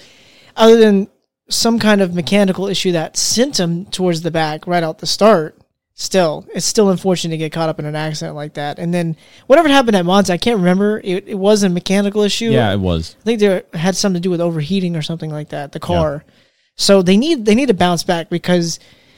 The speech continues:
Speaker 1: I don't know. I haven't really looked at the point system lately, but he's, if he doesn't do anything, he's gonna fa-, he's fading. It's just between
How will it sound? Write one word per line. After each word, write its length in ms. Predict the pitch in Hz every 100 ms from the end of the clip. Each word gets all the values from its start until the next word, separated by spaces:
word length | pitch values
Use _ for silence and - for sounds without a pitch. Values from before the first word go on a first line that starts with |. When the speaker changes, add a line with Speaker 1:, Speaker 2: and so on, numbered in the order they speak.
| _
Speaker 1:
I 100 | -
don't 160 | 240 269
know. 200 | 247 233
I 80 | 202
haven't 160 | 240 233
really 160 | 226
looked 180 | 214 214
at 40 | 190
the 60 |
point 260 | - 202 208
system 300 | 214 - 196
lately, 280 | 202 214 196
but 300 | 180 185 _ _ _ _ _ _ _ _
he's, 300 | - 185 185 -
if 100 | 190
he 80 | 196
doesn't 440 | 196 220 214 - -
do 120 | 202
anything, 380 | 202 208 185 180
he's 220 | 175 180
gonna 180 | 196 170
fa-, 140 | -
he's 300 | 196 190 175
fading. 360 | - 202 165 160
It's 140 | 156
just 180 | 190 175
between 560 | 190 - 185 165 156